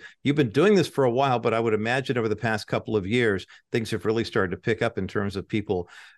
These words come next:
coming to your website, watching the His Channel, uh, video that you do. Is it every week or a couple times a week that you're on his channel dot com?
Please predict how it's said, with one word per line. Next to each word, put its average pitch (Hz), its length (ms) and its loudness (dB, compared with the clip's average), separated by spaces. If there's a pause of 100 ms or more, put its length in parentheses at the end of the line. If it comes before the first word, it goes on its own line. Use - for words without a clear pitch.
(140)
coming 117 220 0
to 107 60 -2
your 110 100 2
website, 107 720 0
watching 101 580 -2
the 101 80 -2
His 107 200 -2
Channel, 110 600 -2
uh, 104 180 -2 (200)
video 107 580 0
that 101 140 -4
you 101 140 -6
do. 104 420 -2
Is 104 340 -4
it 127 120 2
every 123 180 2
week 123 340 0
or 98 140 2
a 92 60 -2
couple 120 240 -4
times 117 280 -4
a 113 40 -8
week 117 220 -4
that 131 60 -6
you're 120 120 -2
on 110 80 -2
his 110 160 -4
channel 120 260 -8
dot 120 160 -10
com? - 280 -10